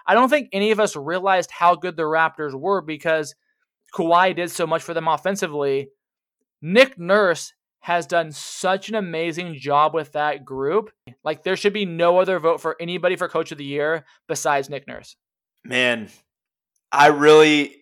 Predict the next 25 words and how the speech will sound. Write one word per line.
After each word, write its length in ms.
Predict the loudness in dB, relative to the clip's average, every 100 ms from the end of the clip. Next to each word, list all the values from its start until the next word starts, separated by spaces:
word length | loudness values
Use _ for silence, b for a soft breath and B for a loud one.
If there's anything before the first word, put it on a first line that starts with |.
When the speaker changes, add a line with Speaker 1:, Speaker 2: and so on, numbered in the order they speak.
| _ _
Speaker 2:
I 80 | 2
really 240 | 4 4
thought 380 | 4 6 6 6
you 80 | 0
were 40 |
gonna 180 | -2 -2
give 220 | -4 -4
my 140 | 0 0
guy 200 | 0 0
Billy 260 | -2 -4
Donovan 420 | -2 -2 -2 -6 -8
the 80 |
nod 420 | -6 -4 -2 -4 -10
because 500 | -16 -8 -4 -2 -4 2
I 140 | 2
feel 180 | 4 2
like 160 | 2 0
Billy 220 | -4 -2
Donovan 420 | -2 0 -2 -6
is 100 | -4
so 300 | 0 2 0
deserving 720 | 0 -4 -6 -6 -6 -8 -6
of 180 | -6 -2
this 260 | -2 -2 -4
because 520 | -10 -6 -4 -4